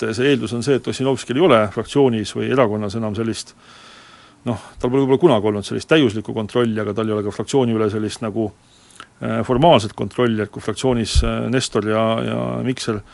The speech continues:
otsustavad, et Kaljuranda tuleb toetada, et, et eeldab siis, eh, Pentuse-Rosimannuse seltskond, et küllap nad siis ka toetavad, et nemad suhtlevad nendega seal iga päev, minul on raske hinnata, et kas nad hindavad valesti või hindavad õigesti.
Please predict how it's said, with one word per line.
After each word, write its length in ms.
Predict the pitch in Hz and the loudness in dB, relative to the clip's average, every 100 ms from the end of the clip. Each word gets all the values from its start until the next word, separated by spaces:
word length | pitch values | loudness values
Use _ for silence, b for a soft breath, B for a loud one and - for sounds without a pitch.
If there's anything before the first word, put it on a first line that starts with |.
| B B B B B 127 | B B B B B -4
otsustavad, 460 | - - 113 107 | -2 -6 -2 -2
et 280 | 113 - - 131 127 | -2 -6 -8 -8 -2
Kaljuranda 380 | 131 120 117 | 0 0 -2
tuleb 220 | 113 123 - | -4 -4 2
toetada, 460 | 165 - 117 117 117 | 2 2 -2 -2 -4
et, 180 | - - | -6 -10
et 600 | - 135 131 131 - - | -8 -6 -6 -8 -12 -4
eeldab 240 | 123 113 107 | -2 -2 -6
siis, 220 | 120 - 127 | -8 -8 -6
eh, 560 | 120 123 120 117 123 123 | -6 -6 -8 -10 -10 -4
Pentuse-Rosimannuse 880 | 139 131 123 110 135 127 110 110 110 | -2 -2 -4 -2 0 0 -4 -6 -2
seltskond, 340 | 127 113 120 110 | -4 -4 -8 -10
et 100 | - | -6
küllap 220 | 123 110 | -4 -2
nad 80 | 120 | -4
siis 160 | - - | -8 -6
ka 80 | 135 | 2
toetavad, 440 | 180 104 - - | 2 2 -2 -14
et 100 | 113 | -10
nemad 220 | 127 120 - | -4 -4 -2
suhtlevad 380 | 196 - 120 123 | -2 0 -2 0
nendega 160 | 120 | -2
seal 140 | 113 135 | 0 0
iga 120 | 127 | 2
päev, 200 | 123 113 B B B B 139 | 2 0 B B B B -4
minul 180 | 127 | 0
on 60 | 123 | 2
raske 240 | 147 175 | 2 2
hinnata, 340 | 170 107 - - | 2 0 -2 -10
et 60 | 123 | -10
kas 140 | 117 | -10
nad 80 | 110 | -6
hindavad 400 | 120 135 110 120 | -4 -2 -2 2
valesti 400 | 147 143 - 127 | 4 2 0 -4
või 100 | 117 | -4
hindavad 260 | 131 127 139 | -2 0 4
õigesti. 400 | 151 104 - | 4 4 -6